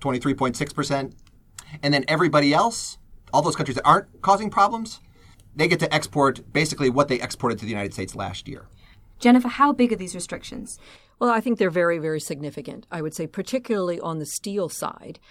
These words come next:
Speaker 3: uh, where the blanket tariff, if that's the option chosen, is twenty-four percent. That is quite a big tariff, uh, particularly when steel trades in many of the specialty products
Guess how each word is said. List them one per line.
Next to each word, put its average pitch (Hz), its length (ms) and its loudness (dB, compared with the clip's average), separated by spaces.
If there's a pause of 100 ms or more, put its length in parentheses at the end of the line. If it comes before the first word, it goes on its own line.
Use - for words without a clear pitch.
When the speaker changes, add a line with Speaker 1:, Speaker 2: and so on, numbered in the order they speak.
(140)
Speaker 3:
uh, 165 180 0
where 165 500 0
the 156 120 -4
blanket 185 600 -2
tariff, 151 400 -6
if 151 120 -10
that's 170 280 -6
the 170 140 -4
option 160 320 -6
chosen, 208 420 -2
is 143 180 -8
twenty-four 180 540 -4
percent. 175 540 -6 (320)
That 196 140 0
is 214 140 0
quite 196 420 0
a 190 80 0
big 160 220 -8
tariff, 156 460 -8 (240)
uh, 175 140 -2
particularly 190 420 -4
when 160 240 -6
steel 175 400 -4
trades 170 680 -6
in 170 180 -8
many 170 240 -6
of 143 80 -6
the 156 80 -8
specialty 175 460 -8
products 143 480 -4